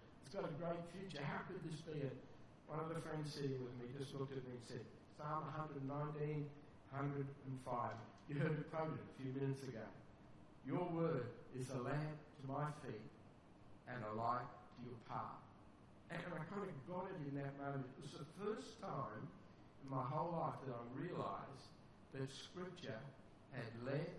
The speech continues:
and shaped, given me direction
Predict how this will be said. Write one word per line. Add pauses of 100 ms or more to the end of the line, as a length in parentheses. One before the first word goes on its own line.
(480)
and (220)
shaped, (1400)
given
me (100)
direction